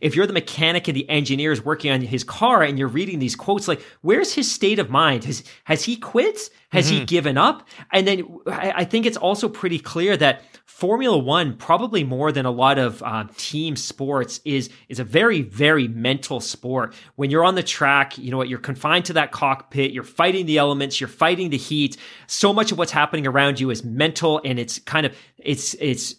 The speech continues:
Speaker 1: s-, decision making that has to be made in a nanosecond. And if you don't have the right state of mind, you're gonna make mistakes on the track. And, you know, a single mistake can cost you a race. Like, this, ju-, it doesn't look good. And if I'm his publicist, and I don't know that he has one, but if I'm his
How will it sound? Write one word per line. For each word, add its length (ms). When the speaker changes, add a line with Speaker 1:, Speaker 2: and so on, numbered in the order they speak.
Speaker 1:
s-, 160
decision 560
making 340
that 120
has 240
to 100
be 140
made 360
in 180
a 60
nanosecond. 800
And 160
if 180
you 100
don't 140
have 220
the 80
right 260
state 320
of 100
mind, 360
you're 100
gonna 120
make 200
mistakes 380
on 80
the 80
track. 440
And, 140
you 80
know, 120
a 80
single 580
mistake 480
can 120
cost 440
you 160
a 60
race. 380
Like, 140
this, 160
ju-, 160
it 160
doesn't 220
look 140
good. 140
And 140
if 120
I'm 160
his 140
publicist, 580
and 100
I 60
don't 140
know 80
that 140
he 60
has 240
one, 160
but 140
if 100
I'm 140
his 180